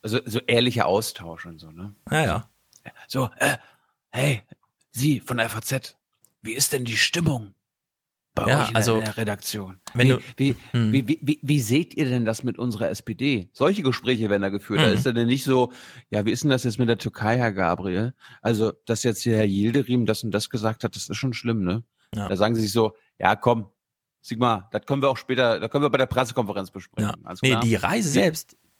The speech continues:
Speaker 2: die war abgehakt, inhaltlich. Das hat ja Künast auch. Fährt halt hin, le-, gibt, geben sich die Hand, sagen so, „Ach, hat nichts gebracht“, fahren sie wieder zurück. Also wenn du dann da Gespräche führst, dann natürlich nur abseits von allem, also da geht's dann um Wahlkampf und den ganzen Kram, ja.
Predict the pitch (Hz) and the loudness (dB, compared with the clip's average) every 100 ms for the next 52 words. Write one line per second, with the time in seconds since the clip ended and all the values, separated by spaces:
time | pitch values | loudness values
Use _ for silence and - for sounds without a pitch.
0 | _ 135 139 - - 95 - - _ 101 | _ 0 0 0 0 -2 -4 -8 _ -2
1 | 110 92 76 - _ _ _ - 107 104 | 0 0 -4 -10 _ _ _ -2 0 0
2 | 101 110 107 104 - 101 - _ _ _ | 0 0 0 2 0 0 -2 _ _ _
3 | _ - 95 90 107 135 139 139 - _ | _ -4 -2 0 2 2 2 -2 -8 _
4 | - - _ 107 - - - 98 95 101 | -12 -12 _ -10 -10 -14 -8 -6 -6 -8
5 | 104 107 131 135 101 95 110 104 107 113 | -4 0 0 0 -2 -2 -2 0 0 0
6 | 113 104 104 90 117 131 101 101 104 - | -4 -6 -6 -2 -2 0 -4 -4 -6 -6
7 | - - - _ _ _ _ _ _ - | -6 -10 -12 _ _ _ _ _ _ -4
8 | 104 139 190 196 - 151 143 143 143 135 | 0 2 2 0 -8 -2 0 0 2 2
9 | 135 135 131 - 139 135 131 107 107 107 | 2 0 -4 -2 -2 0 -2 0 0 0
10 | 107 107 107 120 - 120 - 92 101 - | -2 0 0 0 0 -2 0 0 0 -6
11 | - - 95 98 107 113 101 101 - 117 | -4 -2 2 2 2 0 -4 -4 -2 0
12 | 113 117 - 117 71 69 76 113 113 65 | 2 2 0 -8 -8 -8 -8 -10 -10 -8
13 | 78 | -4